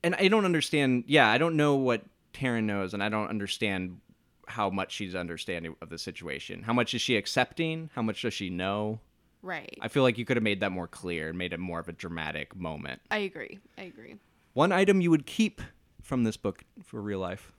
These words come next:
Speaker 2: Uh, Nevermore.
Speaker 1: What is Nevermore?
Speaker 2: So Nevermore is, like, basically a fairy drug,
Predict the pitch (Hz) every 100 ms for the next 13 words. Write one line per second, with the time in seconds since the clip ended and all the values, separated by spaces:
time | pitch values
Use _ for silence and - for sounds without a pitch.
0 | - 196 185 208 202 269 254 180 131 117
1 | - - _ - 120 131 131 107 98 95
2 | 90 95 - - 240 233 240 254 240 226
3 | 226 214 208 196 185 185 - 202 - -
4 | 180 175 - 190 160 156 160 123 85 104